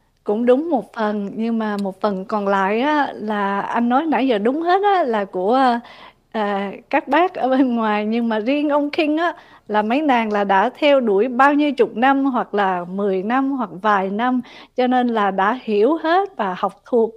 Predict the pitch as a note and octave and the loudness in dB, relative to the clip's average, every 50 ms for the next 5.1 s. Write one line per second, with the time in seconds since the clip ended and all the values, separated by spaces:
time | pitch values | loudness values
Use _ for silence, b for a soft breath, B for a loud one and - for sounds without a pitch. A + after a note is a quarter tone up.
0 | - - A#3 G#3+ G#3+ A3 G3+ F#3+ F#3+ F#3+ F#3+ F#3+ G3 A#3 C4+ C4+ C4+ C4+ D4+ F#4+ | -6 -4 -2 0 0 0 -2 -4 -6 -8 -8 -6 -2 0 0 0 0 2 0 -2
1 | G4+ - _ _ - F3+ F#3+ F#3+ F#3+ A#3 - - B3+ A#3+ A3+ G#3+ G3+ G3 G3 G3+ | -2 -4 _ _ -8 -6 -2 -2 -2 -2 -2 -2 -2 -2 -2 -2 -2 -2 -4 -4
2 | G3 F#3+ F#3+ G3 - b b b b b b b b - G#3 G3+ G3+ G3+ G3+ - | -4 -4 -4 -6 -10 b b b b b b b b -4 -2 0 0 0 -2 -2
3 | C#4+ C#4 C4+ C4+ B3 A#3+ A3+ G#3+ G#3 G3 F#3+ F#3+ F#3 F3+ F3+ F3+ F3+ - - _ | -2 -2 -2 -2 -2 -4 -4 -4 -4 -4 -4 -6 -6 -6 -6 -8 -10 -12 -14 _
4 | _ _ _ _ - F3+ G#3+ G#3+ A3 G#3 G3 G3 - A#3 A#3 A#3 A3 G#3 G3 G3+ | _ _ _ _ -6 0 2 4 4 4 2 2 0 0 0 0 -2 -2 -2 -2
5 | A3+ B3+ | -4 -4